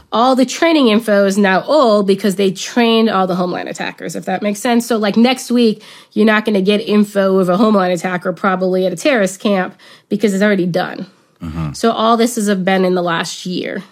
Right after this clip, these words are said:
Speaker 2: So it's been over a year. It's been a year.
Speaker 1: Because this was a continuation. So they planned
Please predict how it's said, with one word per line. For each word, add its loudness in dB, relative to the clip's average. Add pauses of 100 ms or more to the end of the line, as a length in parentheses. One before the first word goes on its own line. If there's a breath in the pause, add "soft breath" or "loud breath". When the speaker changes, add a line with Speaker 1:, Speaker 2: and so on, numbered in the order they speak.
(280 soft breath)
Speaker 2:
So -4
it's -8
been -4
over -4
a -8
year. -10
It's -14
been -6
a -4
year. -10 (220)
Speaker 1:
Because 0
this 0
was 2
a 2
continuation. 2
So -4
they -2
planned 0